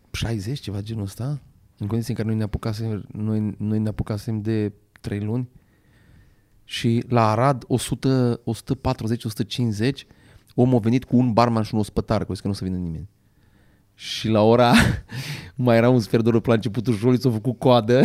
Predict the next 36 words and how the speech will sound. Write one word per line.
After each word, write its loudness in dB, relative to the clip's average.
<laughs> 2
și 4
ăsta 6
fugea 4
și 0
ducea 4
chete. 2
Zice, 4
"De 2
ce 4
nu 4
mi-a 6
zis 4
că 2
vin 4
așa 4
mulți 4
oameni?" 4
Că 2
n-am 6
făcut 2
rezervări, 4
fără 2
rezervări. -4
Deci -4
noi 2
am 0
mers 0
și -8
am 0
așteptat -2
să -8
vedem 0
câți -4
oameni 2
vin 0